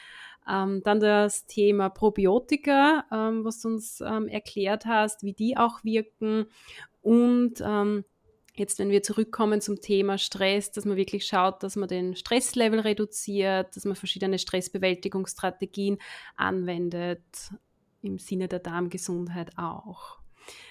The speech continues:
Dann sage ich einmal Danke für diesen fachlichen Input.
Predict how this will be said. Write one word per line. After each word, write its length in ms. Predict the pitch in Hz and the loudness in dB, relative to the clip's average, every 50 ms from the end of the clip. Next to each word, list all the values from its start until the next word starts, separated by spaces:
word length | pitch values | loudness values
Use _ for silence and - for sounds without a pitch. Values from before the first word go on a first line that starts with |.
| - _ _ | -20 _ _
Dann 140 | - 208 208 | -2 -2 2
sage 280 | - 214 196 240 262 | 6 6 6 6 6
ich 120 | 277 - 262 | 4 2 4
einmal 220 | 240 233 233 226 | 4 4 2 4
Danke 560 | 233 - 202 226 285 330 - - 269 247 247 240 | 8 8 8 10 8 6 4 6 6 6 6 6
für 120 | 247 240 | 4 -4
diesen 540 | 220 - 226 220 190 196 226 214 214 214 214 | -2 -2 -4 -2 0 0 0 0 2 0 -2
fachlichen 640 | - - 208 226 240 - - 247 240 220 - 214 202 | 2 4 4 4 4 0 -4 -4 -4 -2 -2 -2 -2
Input. 760 | - 240 269 311 381 359 - - - - 190 202 240 277 277 | 4 6 8 8 8 6 0 -6 -2 0 2 2 2 2 0